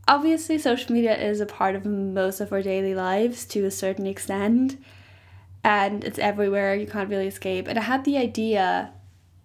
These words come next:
today because I remembered a podcast episode I listened to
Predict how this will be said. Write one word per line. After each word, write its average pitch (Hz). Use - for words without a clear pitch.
today 233
because 233
I 233
remembered 214
a -
podcast 226
episode 247
I 262
listened 262
to 302